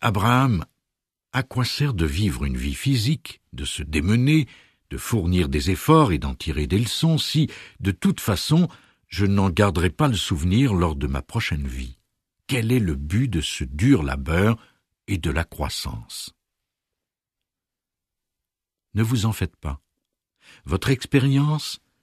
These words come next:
vos efforts et votre croissance ne sont pas pure perte, car votre être intérieur accumule chaque parcelle de chaque expérience vécue. Tout cela est ensuite à votre disposition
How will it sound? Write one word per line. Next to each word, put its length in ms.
vos 160
efforts 580
et 60
votre 320
croissance 720
ne 100
sont 220
pas 240
pure 320
perte, 480
car 200
votre 300
être 200
intérieur 600
accumule 560
chaque 360
parcelle 540
de 80
chaque 320
expérience 680
vécue. 540
Tout 100
cela 300
est 160
ensuite 400
à 40
votre 300
disposition 800